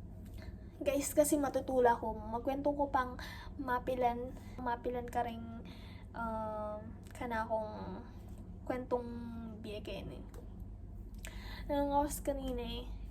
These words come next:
Kasi guys, ah, mahalib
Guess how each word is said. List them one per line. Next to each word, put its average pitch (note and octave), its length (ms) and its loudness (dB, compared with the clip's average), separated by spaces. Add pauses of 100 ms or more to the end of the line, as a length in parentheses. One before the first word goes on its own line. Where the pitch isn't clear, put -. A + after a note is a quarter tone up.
Kasi D4 240 2
guys, A#3+ 640 2 (720)
ah, A#3+ 560 -4
mahalib C#4 400 0